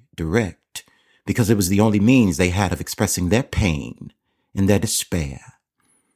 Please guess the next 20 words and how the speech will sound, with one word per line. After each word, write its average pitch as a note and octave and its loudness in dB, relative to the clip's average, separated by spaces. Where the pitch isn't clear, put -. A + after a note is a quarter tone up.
But G#2+ -8
years B2 4
later, G2+ 0
the F#2+ -2
moral A#2+ 6
authority A2 4
which F2 -4
was - -8
present D#2+ 2
in D#2 4
the D2+ 2
Negro D#2+ 2
Northern D2 0
community D2+ -2
when D2+ -2
I D#2 2
was C#2 -6
growing D2+ -2
up E2 -4
vanished. - -2